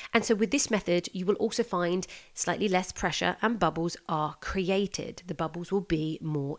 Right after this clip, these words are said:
gentle. The wine can have some sweetness, as the wine sometimes doesn't ferment fully, leaving some residual sugar.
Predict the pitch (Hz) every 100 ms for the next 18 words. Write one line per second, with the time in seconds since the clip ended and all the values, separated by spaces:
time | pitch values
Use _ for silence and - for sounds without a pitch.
0 | 156 147 170 175 - 147 - - - -
1 | - - - - - 214 254 311 359 285
2 | 254 - 302 - 240 190 262 - - 220
3 | 214 214 214 226 - 277 311 285 311 -
4 | 220 220 302 - 254 233 269 - - -
5 | 185 180 247 - 196 202 196 226 - 175
6 | 180 175 185 190 175 175 175 - 233 165
7 | -